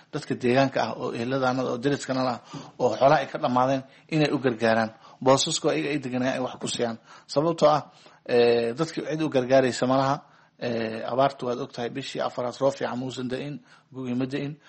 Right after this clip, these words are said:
haddana roob la'aan baa jirta. Dadkii marka wixii ay hayeen gacantooda ba ka baxday, way soo cararaan marka qaxootiga u soo cararaan.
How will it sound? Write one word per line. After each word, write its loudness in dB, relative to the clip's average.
haddana 0
roob 2
la'aan -2
baa 0
jirta. -6
Dadkii -4
marka -2
wixii -6
ay -2
hayeen -2
gacantooda -4
ba -12
ka 0
baxday, -2
way -2
soo 6
cararaan 2
marka -6
qaxootiga -8
u -8
soo -6
cararaan. -10